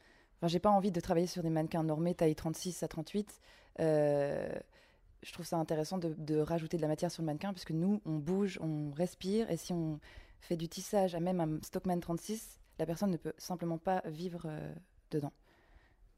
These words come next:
Donc, euh, c'est pour pallier, en fait, euh, quelque part à la normalisation, euh, imposée par, euh, ces Stockmann standardisés.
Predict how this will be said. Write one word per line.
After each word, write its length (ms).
Donc, 300
euh, 160
c'est 100
pour 200
pallier, 280
en 80
fait, 220
euh, 160
quelque 220
part 120
à 60
la 100
normalisation, 800
euh, 40
imposée 420
par, 200
euh, 260
ces 160
Stockmann 600
standardisés. 580